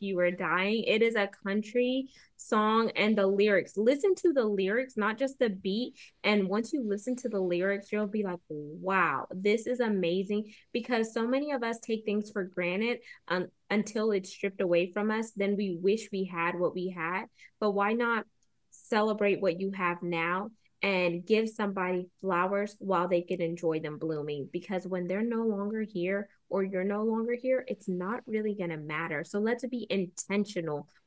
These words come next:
for today, right now, and know that what you are doing right now, this moment, this day, this year, is truly going to make a difference. And if you want to make an imprint,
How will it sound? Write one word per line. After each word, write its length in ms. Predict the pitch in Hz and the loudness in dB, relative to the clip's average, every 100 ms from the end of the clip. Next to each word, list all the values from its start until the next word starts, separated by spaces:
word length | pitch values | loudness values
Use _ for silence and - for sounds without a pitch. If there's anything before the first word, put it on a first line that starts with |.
| - | 0
for 160 | 196 190 | 2 2
today, 720 | 196 175 170 175 190 233 - _ _ _ | -2 -4 -2 0 2 0 -4 _ _ _
right 460 | - 165 202 233 - | -6 0 2 2 2
now, 480 | 208 185 185 185 208 _ _ - | 0 0 0 -2 -6 _ _ -2
and 260 | 196 175 | 0 2
know 280 | 185 160 147 | 2 2 0
that 320 | 170 170 - 151 | 0 0 0 -2
what 340 | 175 220 202 | 0 0 0
you 180 | 233 262 | 2 4
are 100 | 254 | 4
doing 440 | 220 202 202 185 - | 4 0 0 -2 -6
right 420 | 156 175 214 - | -2 0 2 0
now, 460 | 196 190 190 214 - - | 0 0 0 -2 -8 -8
this 420 | 170 202 240 - | 0 2 2 0
moment, 480 | 185 185 208 208 - | 0 2 0 -2 -8
this 380 | 180 170 214 226 | -4 2 4 2
day, 460 | - 170 175 196 - - | 2 4 4 2 -4 -10
this 420 | 175 196 220 220 | 0 2 2 0
year, 320 | 175 185 - - _ - | 0 0 -2 -12 _ 0
is 200 | 185 190 | 0 0
truly 520 | - 233 233 254 240 | -6 -2 2 2 0
going 320 | 226 190 202 208 | 0 0 2 0
to 100 | 190 | 2
make 240 | 170 165 - | 0 0 -2
a 80 | |
difference. 480 | 160 156 - 135 - - _ - | -2 -4 -4 -6 -8 -16 _ -2
And 100 | 208 | 0
if 80 | 196 | 2
you 200 | 202 247 | 2 2
want 320 | 330 349 359 - | 2 2 0 -4
to 380 | 254 233 226 - | -2 -2 -2 -2
make 280 | 202 202 208 | 0 2 2
an 120 | 185 | -2
imprint, 600 | - 190 214 - 294 311 | 0 0 -2 -4 -4 -6